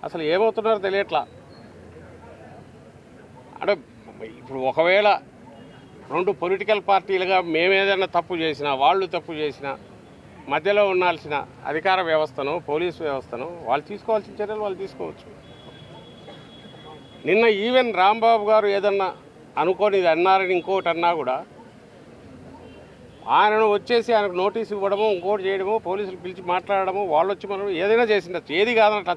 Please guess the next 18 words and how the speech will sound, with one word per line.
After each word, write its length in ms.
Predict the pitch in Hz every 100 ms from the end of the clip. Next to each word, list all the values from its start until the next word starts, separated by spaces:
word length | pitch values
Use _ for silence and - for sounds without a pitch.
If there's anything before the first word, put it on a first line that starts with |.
| 156
చట్ట 100 | 143
ప్రకారం. 440 | 156 151 143 117 107 - - - - - - - 170
కానీ 180 | 220
ఇక్కడ 200 | 233 220 208
నిన్న 140 | 202 185
జరిగింది 640 | 175 208 226 240 233 254 254 226 - - -
చట్టం 520 | 175 185 - 262 269 254 - - - - - - - - - 143
గూండాలను 440 | 220 254 254 240
ప్రొటెక్ట్ 420 | 165 190 196 165
చేసింది, 380 | 151 139 131 110 - - - - - - - - -
చట్టం 360 | 165 185 - 254 233 - -
అరాచక 420 | 147 196 233 240 233
శక్తులను 400 | 226 - 208 190
ప్రొటెక్ట్ 420 | 170 185 175 156
చేసింది. 380 | 139 - 120 - - - - - - - - -
చట్టాన్ని 480 | 165 165 240 247 247
కాపాడాల్సిన 720 | 226 220 220 220 202 185 175
పోలీసులు 760 | 143 165 202 240 240 233 240